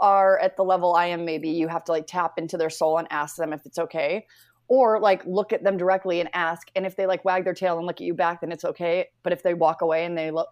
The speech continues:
like, you have to, like, decide whether they're okay <laughs> if you open them or not.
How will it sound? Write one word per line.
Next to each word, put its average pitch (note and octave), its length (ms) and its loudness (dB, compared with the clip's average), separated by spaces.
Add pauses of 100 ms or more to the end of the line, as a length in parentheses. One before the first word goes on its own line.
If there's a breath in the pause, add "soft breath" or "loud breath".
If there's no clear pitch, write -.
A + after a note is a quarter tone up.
(200)
like, F3 240 -2
you F#3 60 0
have F3+ 280 -2
to, G3 100 -2
like, E3+ 360 -2 (680)
decide F3 540 0
whether E3+ 300 -2
they're E3 300 0
okay G3 680 2
<laughs> - 40 -8
if - 180 -2
you A#3 100 0
open G3+ 320 2
them G3 160 -2
or F#3+ 80 -4
not. F#3+ 360 -4